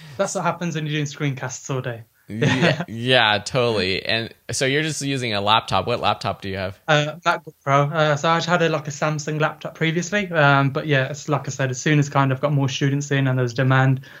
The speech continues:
Speaker 1: um, what better way than to, to reinvest it in kind of better equipment to create better courses?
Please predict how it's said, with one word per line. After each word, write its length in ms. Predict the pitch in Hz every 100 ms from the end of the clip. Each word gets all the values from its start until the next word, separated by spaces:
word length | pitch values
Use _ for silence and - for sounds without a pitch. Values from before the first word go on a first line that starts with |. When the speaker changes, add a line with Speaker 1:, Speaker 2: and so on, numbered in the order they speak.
| - -
Speaker 1:
um, 440 | 143 127 127 123 -
what 220 | 143 139
better 200 | 143 143
way 260 | 131 131 127
than 160 | 135 127
to, 140 | -
to 100 | 147
reinvest 480 | 135 131 131 127 -
it 60 | 139
in 80 | 123
kind 220 | 131 127
of 100 | 113
better 220 | 143 143
equipment 500 | 123 - 143 131 139
to 80 | -
create 360 | - 131 127 139
better 200 | 131 135
courses? 540 | 131 127 120 135 131